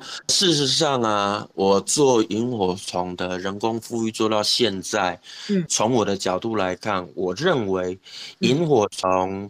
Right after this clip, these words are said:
Speaker 1: 并没有我们想象中的那么脆弱。
Speaker 2: 嗯。
Speaker 1: 甚至于事实上，我自己的一位学长，就是在台中的科博馆，
Speaker 2: 嗯。
Speaker 1: 郑明伦博士，
Speaker 2: 是。
Speaker 1: 他也说，就是在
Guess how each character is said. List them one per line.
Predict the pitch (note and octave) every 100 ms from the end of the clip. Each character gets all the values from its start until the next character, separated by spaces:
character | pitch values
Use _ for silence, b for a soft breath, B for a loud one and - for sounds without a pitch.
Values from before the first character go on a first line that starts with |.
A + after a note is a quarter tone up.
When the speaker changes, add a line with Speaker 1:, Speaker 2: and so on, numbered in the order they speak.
| -
Speaker 1:
并 | D3
没 | A2 G#2
有 | A2
我 | F#2+
们 | F#2 F#2
想 | F2+ - F2+ F2
象 | - A#2 G2
中 | - F#2+ G2 -
的 | F2 E2 C#2+
那 | C3 C#3+
么 | G#2+ G2 D#2+
脆 | - - G#2 F#2
弱。 | G2+ G2 -
Speaker 2:
嗯。 | B B B B
Speaker 1:
甚 | - F#3+
至 | F3 F3
于 | C#3
事 | - D3 A#2+
实 |
上， | A#2+ D3+ C3+
我 | G#2 F#2+
自 | - C#3+
己 | A#2+ - F#2+
的 | G2 F#2+
一 | G2
位 | G2 A#2 G#2+
学 | F#2+ - F#2
长， | G2 F#2+ E2+
就 | - G#2
是 | - G2+
在 | G3 G#2+ F#2 F2+ E2+ _ -
台 | F#2+
中 | G#2 A#2 A2 A2
的 | G2 F2+
科 | - G#2
博 | G2+ F#2+
馆， | F#2 E2+
Speaker 2:
嗯。 | - - - -
Speaker 1:
郑 | A#2+
明 | A2 G2+
伦 | G2 F#2+
博 | - F#2 F#2+
士， | - A2+
Speaker 2:
是。 | F2 B B B B
Speaker 1:
他 | - -
也 | F3+ G#2 F#2+
说， | - A#2 A#2
就 | A#2+ B2
是 | B2 A#2+ G#2
在 | - C#3 A#2